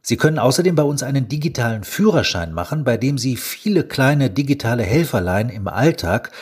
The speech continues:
also sogenannte Apps, kennenlernen, zum Beispiel ein digitales Haushaltsbuch oder den Finanzchecker,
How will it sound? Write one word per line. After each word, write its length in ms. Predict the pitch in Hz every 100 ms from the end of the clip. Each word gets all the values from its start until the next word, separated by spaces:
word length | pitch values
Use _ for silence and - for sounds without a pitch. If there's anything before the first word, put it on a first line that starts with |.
| - -
also 220 | 101 110
sogenannte 560 | 107 123 113 113 123
Apps, 360 | 135 151 - - - -
kennenlernen, 720 | 120 107 101 95 90 95 95
zum 180 | - 92
Beispiel 420 | 98 - 104 98 - - -
ein 180 | 104
digitales 640 | 104 143 147 110 101 - -
Haushaltsbuch 800 | 147 147 139 131 - 127 127 - - - _
oder 260 | - 131 120
den 240 | 127 123
Finanzchecker, 1080 | - 120 151 180 - - - 85 120 147